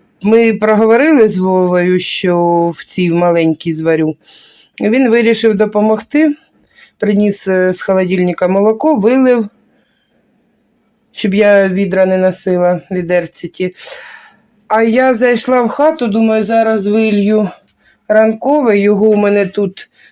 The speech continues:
ну, десь шість літрів виходить. І бачу, що воно сюди не влізе.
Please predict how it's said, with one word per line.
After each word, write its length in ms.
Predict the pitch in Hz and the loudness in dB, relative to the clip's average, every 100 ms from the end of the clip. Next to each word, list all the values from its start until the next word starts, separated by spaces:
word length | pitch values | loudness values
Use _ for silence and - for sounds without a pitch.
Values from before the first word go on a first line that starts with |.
| _ 262 | _ -8
ну, 80 | |
десь 280 | 190 196 - | -2 -2 -2
шість 400 | - 202 180 - | -6 -6 -6 -6
літрів 420 | 214 240 190 180 | -4 -4 -4 -4
виходить. 600 | 165 170 - 170 156 175 170 _ _ - - - - - _ _ _ _ _ _ _ _ - - - | -2 -6 -4 -6 -4 -6 -8 _ _ -20 -20 -20 -20 -20 _ _ _ _ _ _ _ _ -20 -12 -4
І 80 | 254 | 0
бачу, 340 | 277 294 262 | 2 2 0
що 320 | - - 247 240 | 0 0 2 4
воно 420 | 233 233 233 247 | 4 4 4 0
сюди 340 | - 240 220 | -2 0 2
не 140 | 226 233 | 2 2
влізе. 520 | 185 185 170 180 | 0 -2 -2 -4